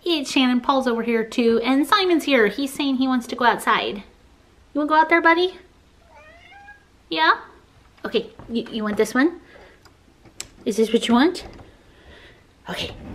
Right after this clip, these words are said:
go ahead. Go outside. And he's off. I can't follow him. There he is. He wants to sniff. So,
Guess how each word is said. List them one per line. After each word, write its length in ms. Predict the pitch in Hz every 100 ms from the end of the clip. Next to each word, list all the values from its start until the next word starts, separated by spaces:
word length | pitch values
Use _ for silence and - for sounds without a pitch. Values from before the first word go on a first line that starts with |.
| -
go 80 |
ahead. 240 | 214 240 - - - - - - -
Go 80 | -
outside. 340 | 220 - - - - - - - - -
And 300 | 233 220 214
he's 180 | 214 196
off. 320 | - - - - - - - - - - - - - -
I 160 | 202
can't 280 | 196 - 196
follow 280 | 196 185 -
him. 240 | 190 190 - - - - - -
There 140 | - 202
he 120 | 196
is. 200 | - - - - - -
He 60 |
wants 180 | 214 202
to 80 | 196
sniff. 280 | - 175 -
So, 220 | - 202